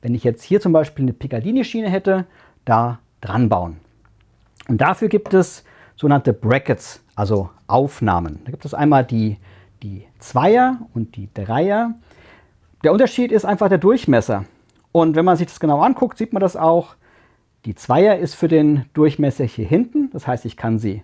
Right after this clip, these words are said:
so montieren und die Dreier für den Durchmesser hier vorne. Das ist ein Zoll Durchmesser. Das heißt also, wenn ich lieber die Montage hier vorne hätte, dann nehme ich die Dreier, ansonsten die Zweier. Das Besondere zur Montage, da komme ich gleich noch dazu.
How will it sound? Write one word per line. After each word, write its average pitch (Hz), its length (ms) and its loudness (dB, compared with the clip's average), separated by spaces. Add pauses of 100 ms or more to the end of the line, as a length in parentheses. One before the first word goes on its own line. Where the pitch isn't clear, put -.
(120)
so 120 280 2
montieren 226 640 -2
und 104 160 -6
die 110 100 -6
Dreier 175 540 0 (600)
für 120 100 -4
den 117 140 0
Durchmesser 127 720 0 (100)
hier 131 180 -6
vorne. 101 460 -2 (120)
Das - 160 -16
ist 117 100 -14
ein 104 100 -8
Zoll 190 260 0
Durchmesser. 175 600 0 (400)
Das 123 120 -12
heißt 139 200 -4
also, 123 180 -4
wenn 127 100 0
ich 131 100 -4
lieber 147 360 2 (320)
die 139 60 -2
Montage 123 500 0
hier 107 140 -4
vorne 185 320 2
hätte, 180 400 2 (200)
dann 120 140 -6
nehme 117 160 -2
ich 110 120 -10
die 101 180 -12
Dreier, 143 480 0 (240)
ansonsten 107 500 -6
die - 140 -10
Zweier. 82 480 -8 (1900)
Das - 120 -16
Besondere 175 400 0
zur 190 100 0
Montage, 165 400 0
da 139 60 -4
komme 185 200 -2
ich - 60 -6
gleich 120 140 -2
noch 113 100 -4
dazu. 202 460 -4